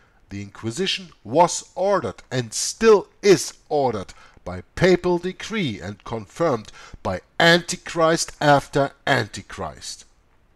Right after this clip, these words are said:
Can we believe that such actions were representative of him, who said to turn the cheek, to forgive our enemies, and to do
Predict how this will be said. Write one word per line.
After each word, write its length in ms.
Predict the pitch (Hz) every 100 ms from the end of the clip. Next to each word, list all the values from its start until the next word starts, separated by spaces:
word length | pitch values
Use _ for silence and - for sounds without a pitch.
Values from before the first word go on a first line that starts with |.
| _ _ _ _ _ _ _
Can 300 | - 120 120
we 120 | 110 110
believe 600 | 101 87 104 127 147 -
that 240 | 92 -
such 580 | - 147 156 - - - -
actions 680 | 147 - - - 85 73 - _ _ -
were 140 | 110
representative 880 | 107 127 - 104 131 143 - 156 - _
of 260 | - - - _
him, 420 | 117 135 170 185 _ _ _ _ _ - -
who 100 | -
said 280 | 127 160 151
to 100 | 139
turn 400 | - 143 139 127
the 80 | 107
cheek, 720 | - - - 143 185 - - _ - -
to 120 | 160
forgive 540 | 120 98 90 147 147
our 260 | 139 151 147
enemies, 500 | 151 160 175 170 - - - -
and 200 | 143 131
to 80 | 120
do 260 | 101 104